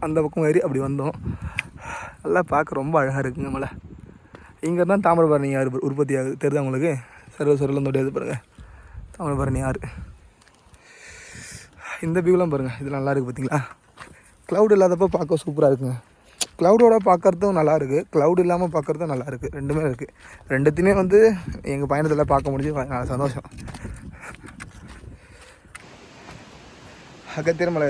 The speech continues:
தரிசனம் பண்ணிட்டு இறங்கிட்டு இருக்கோம். Almost எல்லாருமே இறங்கிட்டாங்க. இப்ப நாங்க ஒரு நாலு பேர் தான் வந்து இறங்கிட்டு இருக்கோம் பொறுமையா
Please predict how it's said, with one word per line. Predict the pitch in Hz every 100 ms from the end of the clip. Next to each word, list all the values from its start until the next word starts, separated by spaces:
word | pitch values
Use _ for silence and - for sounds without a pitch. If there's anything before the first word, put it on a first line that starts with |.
| 131
தரிசனம் | 135 143 151
பண்ணிட்டு | 135 135 143
இறங்கிட்டு | 143 139 131
இருக்கோம். | 131 156 - - - - - -
Almost | 147 175 220 - 185
எல்லாருமே | 170 208 247 226
இறங்கிட்டாங்க. | 208 202 175 190 160 -
இப்ப | 147 143
நாங்க | 147
ஒரு | 143 147
நாலு | 165
பேர் | 160 180
தான் | 170
வந்து | 165 165
இறங்கிட்டு | 160 147
இருக்கோம் | 135 139 139
பொறுமையா | 135 139